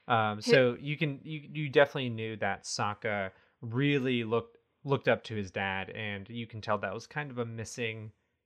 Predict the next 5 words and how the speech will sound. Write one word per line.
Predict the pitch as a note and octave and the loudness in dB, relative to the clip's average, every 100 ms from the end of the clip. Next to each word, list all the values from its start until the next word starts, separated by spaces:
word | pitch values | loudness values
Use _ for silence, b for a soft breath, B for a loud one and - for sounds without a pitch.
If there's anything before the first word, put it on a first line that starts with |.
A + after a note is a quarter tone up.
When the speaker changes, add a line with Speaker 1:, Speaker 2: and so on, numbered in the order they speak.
| _ _ _ | _ _ _
Speaker 1:
puzzle | C#3 G#2+ | 2 2
piece | G2+ G#2 - - | -4 -10 -14 -16
to | - G#2 F#2+ b b b - | -4 -2 -2 b b b -4
his | G#2 G2 - - _ _ _ _ _ F#3+ | -4 -4 -12 -14 _ _ _ _ _ -4
upbringing. | A#2+ G#2+ G2+ A2 A#2 | -2 -2 -6 -8 -12